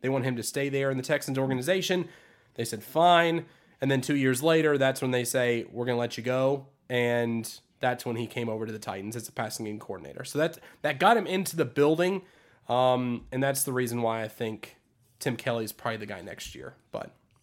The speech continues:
we'll see. And he said, "Man, you had Dylan fuming." John said, "It's my job."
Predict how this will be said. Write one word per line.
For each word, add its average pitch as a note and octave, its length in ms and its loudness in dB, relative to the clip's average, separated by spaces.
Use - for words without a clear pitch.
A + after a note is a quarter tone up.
we'll C3 100 -6
see. - 240 -12
And B2+ 120 2
he B2 60 2
said, B2 220 -2
"Man, B2 220 0
you A#2 40 -4
had A#2 140 -4
Dylan A2+ 220 -4
fuming." C3+ 420 -2
John C3 220 -2
said, A#2+ 180 2
"It's A2+ 140 -6
my A2 120 -2
job." C3+ 600 4